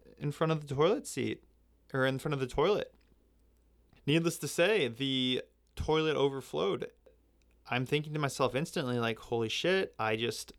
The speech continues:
oh, I can't believe I over, I can't believe I clogged the toilet and it's over, like, it overflowed because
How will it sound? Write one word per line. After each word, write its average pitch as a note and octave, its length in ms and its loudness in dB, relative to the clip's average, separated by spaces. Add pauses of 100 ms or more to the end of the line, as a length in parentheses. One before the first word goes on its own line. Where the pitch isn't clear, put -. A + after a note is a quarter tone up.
(200)
oh, - 180 -2
I A#2 80 -2
can't A#2 240 -4
believe A#2+ 220 2
I A2+ 160 4
over, A2+ 280 0 (320)
I A#2 180 -2
can't B2 200 -4
believe B2+ 180 2
I B2 80 4
clogged A#2+ 280 2
the A2 40 -6
toilet D3 380 2
and A#2+ 100 -2
it's A2+ 140 -8
over, A#2+ 240 2
like, A2+ 180 -6
it A#2+ 120 2
overflowed B2 640 2
because A2 500 0